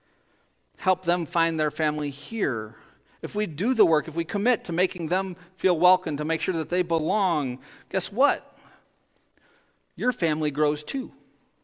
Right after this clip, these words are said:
Your sense of belonging grows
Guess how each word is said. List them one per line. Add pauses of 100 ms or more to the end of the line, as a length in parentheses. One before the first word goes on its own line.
(1080)
Your (100)
sense
of
belonging (120)
grows